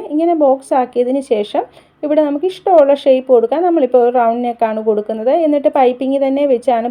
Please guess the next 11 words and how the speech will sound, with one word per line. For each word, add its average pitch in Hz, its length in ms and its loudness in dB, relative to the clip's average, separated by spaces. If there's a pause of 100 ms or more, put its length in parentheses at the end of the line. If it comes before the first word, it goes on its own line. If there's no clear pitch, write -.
ബാക്ക് 226 240 0
പോർഷനിലും 240 500 -2
കൊടുക്കുന്നത്. 226 480 0 (380)
പൈപ്പിംഗ് 285 440 0
ത്രെഡ് 285 320 2
കൊണ്ട് 277 180 0 (160)
പൈപ്പ് 262 260 -2 (100)
വെച്ച് 247 260 -4
കൊടുത്താൽ 240 380 0
മതി. 226 180 -4 (400)
അത് 262 100 0